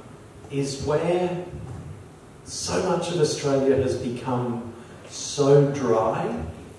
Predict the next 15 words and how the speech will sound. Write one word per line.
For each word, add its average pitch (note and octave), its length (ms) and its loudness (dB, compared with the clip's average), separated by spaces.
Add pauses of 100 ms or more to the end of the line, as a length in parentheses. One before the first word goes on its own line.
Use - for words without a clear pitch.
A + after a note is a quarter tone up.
(140)
in C#3+ 200 6
that B2 380 2
period, - 380 2
in B2 140 0
the - 220 -2
last A#2 420 -4
twenty A#2 200 -2
million A#2+ 440 0
years, - 640 -8 (420)
because A#2+ 360 -2
Australia's B2+ 880 0
split B2+ 460 0
apart - 600 0
from A2+ 140 -2
Antarctica, - 960 -6